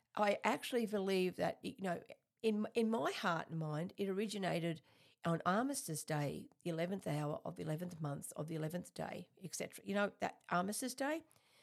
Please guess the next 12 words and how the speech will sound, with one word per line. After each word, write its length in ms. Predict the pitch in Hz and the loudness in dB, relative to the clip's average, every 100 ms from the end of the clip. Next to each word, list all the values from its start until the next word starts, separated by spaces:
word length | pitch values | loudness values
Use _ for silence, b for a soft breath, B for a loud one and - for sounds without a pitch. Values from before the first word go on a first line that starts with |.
| b | b
that 140 | 240 247 | 2 2
was 120 | 262 | 2
the 60 | |
day 220 | 208 202 185 | 4 4 4
of 120 | - | 4
peace, 340 | - 151 180 | 4 4 0
the 120 | - | -4
day 220 | 175 170 160 | 0 2 2
of 100 | 165 | 0
new 140 | 170 | -2
beginnings, 720 | 156 156 214 143 - - - - - 170 | -4 -2 0 -2 -4 -6 -6 -6 -8 -6
okay? 420 | 160 160 160 | -4 -2 -4